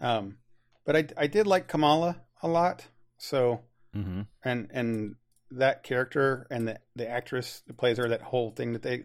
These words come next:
Speaker 1: they do there, um, feels like the thing that Marvel's been missing for s-, a couple years now of just, like, fun and,
Speaker 2: Yeah, I,
Speaker 1: you know,
Speaker 2: I
Speaker 1: lightheartedness.
Speaker 2: don't remember,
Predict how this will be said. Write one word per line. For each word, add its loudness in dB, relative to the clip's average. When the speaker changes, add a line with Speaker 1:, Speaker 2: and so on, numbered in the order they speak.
Speaker 1:
they -6
do -4
there, -2
um, -2
feels 4
like 8
the -2
thing 2
that -2
Marvel's 4
been 0
missing -4
for 2
s-, -12
a -10
couple 2
years 2
now 0
of -6
just, -6
like, 0
fun -2
and, -4
Speaker 2:
Yeah, 2
I, 4
Speaker 1:
you 2
know, -8
Speaker 2:
I -10
Speaker 1:
lightheartedness. -4
Speaker 2:
don't 0
remember, 4